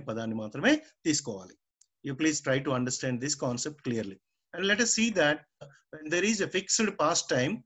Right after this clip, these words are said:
indication, a fixed time, past time indication అంటే సపోజ్ లాస్ట్ అవర్ ఉంది, పాస్ట్ టైమ్ ఇండికేషన్. పాస్ట్ టైమ్ ఇండికేషన్ ఉండి ఇక్కడ ప్రెజెంట్ పర్ఫెక్ట్ రావద్దు. మరి ఏం రావాలి? సింపుల్ పాస్ట్ రావాలి.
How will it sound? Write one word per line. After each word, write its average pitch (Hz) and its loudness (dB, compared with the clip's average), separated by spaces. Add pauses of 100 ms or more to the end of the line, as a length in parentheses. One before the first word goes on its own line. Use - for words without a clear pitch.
(140)
indication, 147 0 (580)
a 190 0
fixed 202 -4
time, 185 6 (200)
past 170 2
time 180 6
indication 170 0
అంటే 214 0 (340)
సపోజ్ 180 2 (340)
లాస్ట్ 165 4
అవర్ 160 6
ఉంది, 110 0 (440)
పాస్ట్ 175 4
టైమ్ 165 6
ఇండికేషన్. 120 0 (760)
పాస్ట్ 175 2
టైమ్ 220 8
ఇండికేషన్ 196 4
ఉండి 123 0 (340)
ఇక్కడ 156 2 (100)
ప్రెజెంట్ 196 4
పర్ఫెక్ట్ 185 0
రావద్దు. 113 0 (580)
మరి 175 2
ఏం 208 2
రావాలి? 180 8 (320)
సింపుల్ 151 0
పాస్ట్ 123 -4
రావాలి. 120 -4